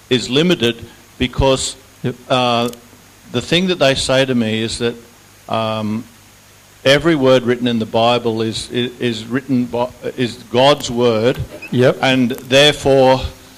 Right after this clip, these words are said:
Speaker 1: um, it doesn't talk about what I'm talking about, therefore it couldn't possibly be true, and what they believe, that's set in concrete. And I've never known what to say to them, uh,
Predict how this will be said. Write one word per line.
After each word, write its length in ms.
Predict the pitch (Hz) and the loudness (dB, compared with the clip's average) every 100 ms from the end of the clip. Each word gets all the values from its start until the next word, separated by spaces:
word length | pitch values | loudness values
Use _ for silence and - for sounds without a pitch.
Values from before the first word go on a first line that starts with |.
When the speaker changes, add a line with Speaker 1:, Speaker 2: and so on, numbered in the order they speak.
| - - | -20 -10
Speaker 1:
um, 800 | 113 113 113 117 113 113 117 117 - - - - - - - - - - - - | -4 -2 -2 -2 -2 -2 -4 -8 -20 -20 -20 -20 -20 -20 -20 -20 -20 -20 -8 -2
it 160 | 135 | 0
doesn't 420 | 143 139 131 127 - - - - | 2 2 0 -4 -4 -20 -12 2
talk 280 | 175 180 | 2 4
about 400 | 139 127 120 123 | 0 2 2 0
what 160 | 120 117 | 0 2
I'm 180 | 127 151 | 2 2
talking 380 | 147 135 - 117 | 2 2 2 -4
about, 340 | 117 117 127 | -2 -2 0
therefore 400 | 139 139 131 123 | -2 -2 0 -2
it 100 | 123 | -2
couldn't 220 | 170 151 | -4 -4
possibly 420 | 131 135 127 117 110 | -2 -4 -4 -6 -6
be 100 | 110 | -6
true, 300 | - 147 135 | 0 2 4
and 100 | 120 | 2
what 160 | 113 | 0
they 180 | 127 127 | 0 0
believe, 520 | 123 120 117 117 113 - - - - - - | 0 0 0 0 -4 -12 -20 -20 -20 -10 -2
that's 200 | 127 - | 0 0
set 220 | 135 117 | -2 0
in 120 | 117 | 0
concrete. 560 | - 156 165 123 104 - | 0 -2 0 -2 -4 -6
And 140 | 123 | -2
I've 140 | 123 120 | 0 2
never 260 | 143 151 | 2 2
known 540 | 151 131 127 123 120 117 | 2 2 4 2 2 2
what 240 | 135 - | 0 0
to 80 | 127 | -6
say 320 | - 123 139 | -2 0 2
to 80 | 143 | 2
them, 360 | 117 113 117 - - - - - _ - - | 0 0 -2 -6 -12 -20 -20 -20 _ -16 -2
uh, 380 | 117 113 117 | 0 2 0